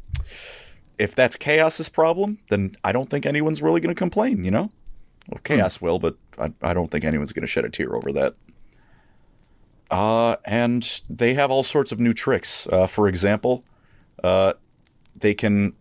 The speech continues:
Speaker 1: uh, deep strike into pools of water that are an inch thin. Uh, so suddenly wizard, lizards are walking out of the foot-deep pond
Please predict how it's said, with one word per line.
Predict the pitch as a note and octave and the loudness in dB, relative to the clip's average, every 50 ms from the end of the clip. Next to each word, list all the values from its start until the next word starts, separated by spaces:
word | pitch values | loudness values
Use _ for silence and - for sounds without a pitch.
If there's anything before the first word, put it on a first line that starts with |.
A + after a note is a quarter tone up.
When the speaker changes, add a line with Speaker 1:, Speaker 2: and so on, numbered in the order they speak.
| _ _ _ _ _ _ _ _ _ _ _ _ - _ _ _ - - - | _ _ _ _ _ _ _ _ _ _ _ _ -20 _ _ _ -18 -8 -2
Speaker 1:
uh, | G2+ G2 F#2+ F#2+ F#2 F#2 F#2 - | 0 2 4 4 4 2 2 0
deep | - A2 A#2+ C3 - | 0 0 0 2 2
strike | - - - B2+ B2+ B2+ - - - | -2 0 2 2 2 2 0 -6 -8
into | - G2+ G2+ - G2+ | -6 -6 -4 -4 -6
pools | - - A#2+ A#2 A2+ A2+ G2 | -4 0 2 2 2 2 2
of | G#2+ F#2 | 0 -2
water | F#2+ G2+ G#2 G#2 - A#2 B2+ B2+ B2 - | 2 2 4 4 4 2 0 -2 -4 -2
that | - F#2 | 0 2
are | F#2 G2 F#2 | 2 2 2
an | F#2+ F#2 - | 2 0 0
inch | F#2 G2+ G#2 - - | -2 -2 -2 -4 -4
thin. | - G2+ G#2 G#2+ B2 - - - - - - - - - - - - _ _ _ - - | 0 2 2 2 0 -2 -10 -18 -20 -20 -20 -20 -20 -20 -20 -20 -20 _ _ _ -10 -2
Uh, | - F2 F2 | 0 0 2
so | F2+ - - F#2+ | 2 0 0 0
suddenly | - - A#2 G#2 G#2 G2+ G2 G2+ | 2 2 2 2 2 2 0 2
wizard, | F#2+ F#2 F#2+ F#2 A2 G#2+ G#2 - | 2 2 2 4 2 0 0 0
lizards | G#2 G2+ G2+ F#2+ G#2 G2 F2+ - | 0 2 2 2 2 0 2 2
are | F#2 F#2 | 0 2
walking | F2+ F#2+ F2+ F2+ - F#2+ F#2 F#2 | 4 2 2 2 0 -4 -6 -2
out | F2+ F2+ | -2 -2
of | F#2 F2 - | -2 -4 -2
the | E2+ D#2+ E2+ E2 - _ _ - - _ _ _ _ _ _ _ | -2 -2 -2 -4 -6 _ _ -20 -20 _ _ _ _ _ _ _
foot-deep | - - - A#2 A2 - - - G#2 G#2+ G#2+ - - | -14 -6 0 0 0 0 0 0 0 0 0 0 -2
pond | - G2+ G2+ G#2 G#2 A2+ A#2+ - | 0 2 2 4 2 2 0 -4